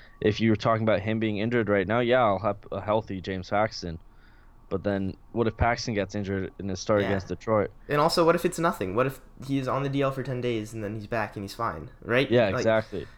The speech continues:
Speaker 2: I think you still have to keep Kershaw above Paxton, but there's a bunch of other pitchers now that I think Kershaw falls below. Obviously, the rest of the big four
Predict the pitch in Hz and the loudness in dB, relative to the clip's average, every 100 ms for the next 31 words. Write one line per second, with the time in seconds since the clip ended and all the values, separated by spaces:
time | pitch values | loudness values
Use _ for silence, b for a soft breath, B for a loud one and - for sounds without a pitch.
0 | - 151 190 - 165 156 151 143 143 - | -8 -2 -2 2 4 4 2 0 -4 -2
1 | 131 127 127 110 - - 120 117 - 101 | -2 0 -2 -2 -6 0 0 0 -8 -6
2 | 110 110 107 110 120 123 127 120 104 - | -6 -4 -6 -4 -4 -4 -2 -2 -2 -4
3 | 107 101 95 87 87 87 87 90 95 85 | -8 -8 -8 -6 -6 -6 -6 -8 -12 -14
4 | - - - 92 90 92 - 90 78 95 | -20 -20 -12 -10 -8 -10 -6 -8 -6 -4
5 | 110 98 113 131 127 131 107 104 - 104 | 0 2 2 0 -2 -2 0 -2 -4 -4
6 | 98 98 - b b b b - - 131 | -4 -4 -8 b b b b -20 -2 2
7 | 127 98 92 101 | 4 4 2 -2